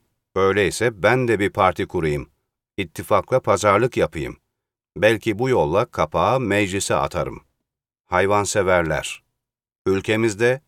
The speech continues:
hayvansever çok. Milyonlarca. Bizim de var. Bodrum'da. Köpeğimiz Tarçın. Acaba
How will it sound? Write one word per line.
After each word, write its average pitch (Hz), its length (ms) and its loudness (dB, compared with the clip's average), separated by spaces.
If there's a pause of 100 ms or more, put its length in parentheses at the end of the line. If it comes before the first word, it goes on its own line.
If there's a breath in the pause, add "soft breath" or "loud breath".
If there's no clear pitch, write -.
hayvansever 92 840 0
çok. - 380 -4 (400)
Milyonlarca. 104 960 0 (500)
Bizim 113 340 -2
de 92 140 0
var. 65 300 -8 (260)
Bodrum'da. 85 720 -2 (640)
Köpeğimiz 95 720 -2 (160)
Tarçın. 87 500 -2 (560)
Acaba 101 520 0